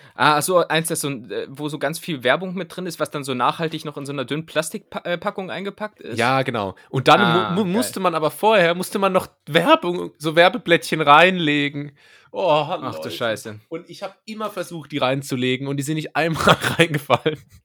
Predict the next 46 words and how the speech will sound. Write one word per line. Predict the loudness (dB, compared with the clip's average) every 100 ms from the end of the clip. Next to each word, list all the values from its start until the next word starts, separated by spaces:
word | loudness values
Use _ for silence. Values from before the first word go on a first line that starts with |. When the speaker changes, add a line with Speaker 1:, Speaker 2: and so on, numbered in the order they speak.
| _ _ _ _ _ -20 -14 -6
Speaker 1:
Und | -4
wie | -4
viel, | -4 -2 -2
äh, | -4 -8
das | -8 -10
muss | -10
ich | -8
natürlich | -10 -10 -10
jetzt | -10 -6
fragen, | -4 -4 -6
wo | -8
wir | -8
hier | -8
schon | -10
mal | -10
einen | -10 -10 -12 -14 -16
Zeitungsausträger-Veteran | -6 -6 -6 -12 -14 -14 -8 -6 -4 -4 -4 -4 -6
unter | -6 -8
uns | -8 -10 -8
haben. | -8 -6 -8
Speaker 2:
Ja. | -4 -2 -4
Speaker 1:
Ähm, | -4
Speaker 2:
Frag | -4 -2
einen | -2
Speaker 1:
wie | 0
viel | 2
Speaker 2:
Zeitungsausträger. | 2 0 -4 -4 -8 -8 -6 -8 -12 -8
Hyperbowl. | -8 -8 -8 -6 -4
Speaker 1:
<laughs> | -6 -8 -14 -16 -16 -20 -20 _ _ -20 -20 -18 -18 -8
Ja, | -4 -4 -4 -6 0 2 4 4 2 2 -18 -16
genau. | -10 0 2 2 -2 _ -8 -4 -4 -4 -8 -6
Ähm, | 2 6 6 4 0 -2
wie | -2 -2 -2 -2 -4
viel | -2 -2
Ehrfurcht | 0 0 0 0 -2 -2
hast | -4 -4
du | -4
tatsächlich | -4 -4 -6 -6 -8
gehabt | -2 0 -2 -4
vor | -4 -2
den | -2
Schildern, | -4 -2 -2 -2
"Bitte | -4 -4
keine | -2 0
Werbung | 2 0 0
einwerfen"? | -6 -4 -4 -6 -8